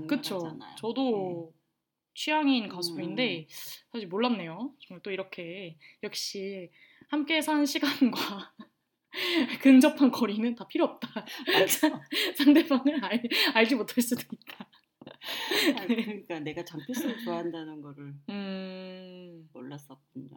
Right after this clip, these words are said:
Speaker 1: 네.
Speaker 2: 몰랐었구나. 음.
Speaker 1: 네, 어, 네, 각설하고,
Speaker 2: 음.
Speaker 1: 네, 이런 가사를
Speaker 2: 음.
Speaker 1: 그래도 이렇게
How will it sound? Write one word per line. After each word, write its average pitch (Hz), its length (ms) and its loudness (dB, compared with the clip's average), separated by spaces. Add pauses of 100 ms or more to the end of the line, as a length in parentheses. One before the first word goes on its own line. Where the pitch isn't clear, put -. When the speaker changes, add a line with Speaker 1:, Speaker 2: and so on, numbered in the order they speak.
(220)
Speaker 1:
네. 170 720 -4
Speaker 2:
몰랐었구나. 127 260 -10
음. 143 180 -14 (680)
Speaker 1:
네, 208 100 -4
어, 202 360 -2
네, 190 200 0
각설하고, 269 880 0
Speaker 2:
음. 175 40 -16
Speaker 1:
네, 170 220 -8
이런 233 300 0
가사를 190 720 -4
Speaker 2:
음. - 140 -20
Speaker 1:
그래도 170 440 -14
이렇게 165 460 -10